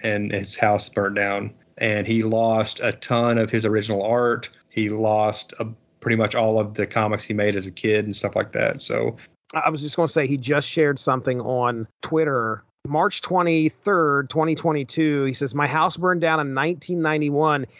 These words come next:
Speaker 2: Here's some original art I lost in the fire."
Speaker 1: Mm.
Speaker 2: And yeah, he's got, like, four. One is a cover of The Shadow from D C, number eight, Night of the
Speaker 1: Wow.
Speaker 2: Mummy.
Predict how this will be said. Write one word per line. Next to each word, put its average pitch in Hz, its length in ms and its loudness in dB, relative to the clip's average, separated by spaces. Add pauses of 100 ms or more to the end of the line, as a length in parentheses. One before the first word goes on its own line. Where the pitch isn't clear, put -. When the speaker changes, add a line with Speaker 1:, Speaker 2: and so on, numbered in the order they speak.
(180)
Speaker 2:
Here's 165 260 0
some 160 140 0
original 143 480 0
art 143 260 2
I 143 60 0
lost 135 400 2
in 135 80 -4
the 113 80 -6
fire." 139 580 0 (260)
Speaker 1:
Mm. 117 240 2
Speaker 2:
And 131 600 -2
yeah, 139 300 0
he's 143 200 -2
got, 151 180 2
like, 147 180 0
four. 160 640 2 (300)
One 143 360 0
is 156 200 0
a 139 120 0 (140)
cover 165 500 2
of 139 340 -2 (240)
The 135 120 -6
Shadow 151 680 2
from 143 260 -6
D 143 280 -6
C, 147 600 0 (240)
number 139 440 2
eight, 143 480 -2 (240)
Night 131 280 2
of - 60 0
the 131 60 4
Speaker 1:
Wow. 131 60 0
Speaker 2:
Mummy. 135 480 0